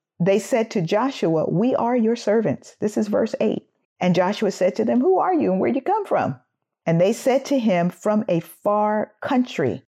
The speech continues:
your servants have come because of the name of the Lord your God. For we've heard of his fame and all he did in Egypt and all that he did to the two kings of the Amorites." And they go on and on about the exploits of God.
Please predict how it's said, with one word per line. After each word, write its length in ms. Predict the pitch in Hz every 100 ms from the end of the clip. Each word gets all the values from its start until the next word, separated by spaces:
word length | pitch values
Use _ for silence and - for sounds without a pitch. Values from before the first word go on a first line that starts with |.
| -
your 160 | 170 180
servants 500 | - 226 208 180 175
have 160 | 151
come 340 | - 165 131 127 - _ -
because 640 | 165 - - 226 233 226
of 140 | 180
the 100 | 151
name 400 | 143 156 185 214
of 80 | 208
the 100 | 202
Lord 300 | 202 185 196
your 120 | 185
God. 460 | 175 160 151 135 131 - _ _
For 120 | - 156
we've 220 | 190 180
heard 280 | 180 233 233
of 80 |
his 240 | 208 202 -
fame 400 | - 208 202 190
and 100 | 156
all 300 | - 202 220
he 160 | 214
did 260 | 180 180 185
in 140 | 151
Egypt 400 | - 240 220 220 214 _ _ -
and 140 | 139
all 280 | - 220 285
that 180 | 294 294
he 120 | 285
did 260 | 233 226 220
to 80 | 208
the 100 | 208
two 220 | - 214
kings 400 | - 190 165 160
of 100 | 160
the 140 | 165
Amorites." 500 | 185 175 160 151 151
And 100 | 170
they 120 | 196
go 240 | 214 196 175
on 500 | - 220 254 262 247
and 140 | 233
on 400 | 208 190 147 143 _ _ _ -
about 500 | 190 160 185 190 196
the 200 | 185 -
exploits 800 | - 254 - - 196 185 196 -
of 160 | 190 170
God. 400 | 165 156 143 139